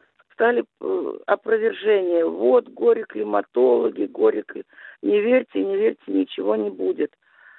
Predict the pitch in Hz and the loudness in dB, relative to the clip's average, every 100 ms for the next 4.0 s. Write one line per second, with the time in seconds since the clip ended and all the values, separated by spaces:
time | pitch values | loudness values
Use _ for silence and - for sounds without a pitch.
0 | _ - 202 233 - 226 214 - 208 220 | _ -2 0 0 0 -2 -2 -4 0 2
1 | 220 220 - 208 - 226 139 214 226 254 | 2 0 -6 -6 -2 -2 0 0 2 2
2 | 233 - 196 180 - - - 92 87 - | 0 -4 -4 -4 -8 -6 -2 0 0 -4
3 | _ _ _ - _ _ - 196 202 196 | _ _ _ -20 _ _ -2 -2 -2 -8